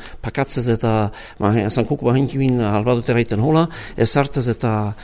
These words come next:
zerbitzu hoi baginien behar eta hoi, eh, eh, nola erran, eh, klientek, eh, eh, galtatzen zukia, klientek, iatiko klientek galtatzen zia, eta,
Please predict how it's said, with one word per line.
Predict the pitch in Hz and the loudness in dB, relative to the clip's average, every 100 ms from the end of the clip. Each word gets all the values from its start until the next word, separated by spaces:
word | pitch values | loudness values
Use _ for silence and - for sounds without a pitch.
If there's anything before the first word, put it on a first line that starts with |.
| - - | -16 -6
zerbitzu | - 120 147 151 139 | 0 2 2 4 4
hoi | 131 123 120 135 127 | 2 0 0 2 2
baginien | 123 131 127 | 2 2 2
behar | 123 110 113 | 0 0 -2
eta | 113 107 | -2 0
hoi, | 147 135 | 2 4
eh, | 123 117 113 - - - - | 2 0 -2 -12 -16 -12 -6
eh, | - 60 - - 73 76 104 | -2 -2 -2 -4 -4 -4 -2
nola | 143 139 135 | 0 2 0
erran, | 120 123 117 | 0 -2 -2
eh, | - | -2
klientek, | 127 131 143 147 151 143 | -2 0 2 0 -2 -2
eh, | 127 117 117 - - - - | -2 0 -4 -10 -20 -16 -4
eh, | 65 67 71 67 71 62 64 60 60 - | -2 0 -2 -4 -4 -6 -6 -6 -6 -4
galtatzen | 113 131 - 127 | -2 -2 -2 -4
zukia, | 123 117 101 87 | -2 -2 -2 -4
klientek, | 117 120 127 113 131 | 0 0 0 -2 2
iatiko | 139 139 - 113 | 2 2 -2 0
klientek | 123 117 - | 0 0 -2
galtatzen | 104 113 - 104 | -4 -4 -4 -4
zia, | 104 95 - | -2 -4 -4
eta, | 110 - 107 | -8 -4 -2